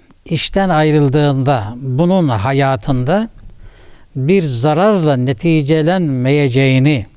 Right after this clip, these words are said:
e, fark ederse bir Müslüman orucunu tutmaya devam etmelidir. Çünkü böyle bir pozisyonda Ramazan ayında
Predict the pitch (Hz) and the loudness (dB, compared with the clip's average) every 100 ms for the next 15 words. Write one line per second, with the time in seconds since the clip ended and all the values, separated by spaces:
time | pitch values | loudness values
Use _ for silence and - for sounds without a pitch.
0 | _ - - - - - - - - - | _ -20 -20 -20 -20 -20 -20 -20 -20 -20
1 | - - 120 113 107 107 123 147 247 - | -16 -4 -2 0 -2 -6 -10 -16 -20 -16
2 | - 143 131 170 151 208 - 135 135 135 | -6 -6 -4 -2 0 0 2 2 2 0
3 | 120 101 135 139 208 233 - - - - | -2 -4 -2 0 0 -2 -8 -20 -20 -20
4 | - - - - - - - 170 165 165 | -20 -20 -20 -20 -20 -12 -2 0 2 2
5 | 170 143 139 151 151 190 147 131 135 131 | 0 0 0 0 0 0 0 0 2 0
6 | 107 123 107 104 - - - - - - | -2 -4 -4 -4 -2 4 4 2 -8 -16
7 | - - 208 156 147 170 226 - - - | -10 -2 0 2 2 0 -2 -16 -20 -20
8 | - - - 147 175 185 190 160 135 - | -20 -20 -6 0 2 4 2 0 -2 -2
9 | 135 123 - 131 120 160 214 220 - - | -2 -2 -2 -2 0 -2 -2 -6 -18 -20
10 | - - - - - - 127 123 156 170 | -20 -20 -20 -20 -20 -8 -4 0 0 0
11 | 151 190 190 160 156 143 139 131 139 165 | 2 0 0 -2 0 2 2 0 0 0
12 | 151 | 0